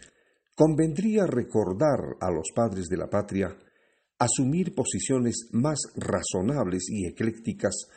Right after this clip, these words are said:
que conlleven un trabajo mucho más beneficioso para el Perú en general.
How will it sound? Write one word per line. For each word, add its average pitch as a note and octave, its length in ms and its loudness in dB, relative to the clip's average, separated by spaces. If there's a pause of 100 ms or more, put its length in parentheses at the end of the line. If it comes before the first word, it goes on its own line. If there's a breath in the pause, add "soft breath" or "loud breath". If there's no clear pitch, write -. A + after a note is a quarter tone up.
(460 soft breath)
que B2+ 160 2
conlleven A#2+ 600 4
un G#2+ 180 2
trabajo G2 460 0
mucho A2+ 380 0
más A2 200 0
beneficioso F2+ 800 -2 (420 loud breath)
para F2+ 280 2
el D#2+ 120 -6
Perú G2+ 340 0
en E2 120 -4
general. D#2 600 -6